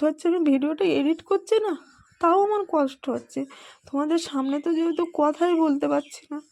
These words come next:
আর এখানে দেখো মাংসের তরকারিটা রে-, রান্না কমপ্লিট, এখানে খেতেও দিয়ে দিচ্ছি। হ্যাঁ, তাও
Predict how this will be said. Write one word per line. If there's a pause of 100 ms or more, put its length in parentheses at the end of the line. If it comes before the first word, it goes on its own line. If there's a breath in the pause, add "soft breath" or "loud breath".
(580 loud breath)
আর
এখানে
দেখো
মাংসের
তরকারিটা
রে-,
রান্না
কমপ্লিট,
এখানে
খেতেও
দিয়ে
দিচ্ছি। (1700 loud breath)
হ্যাঁ, (140)
তাও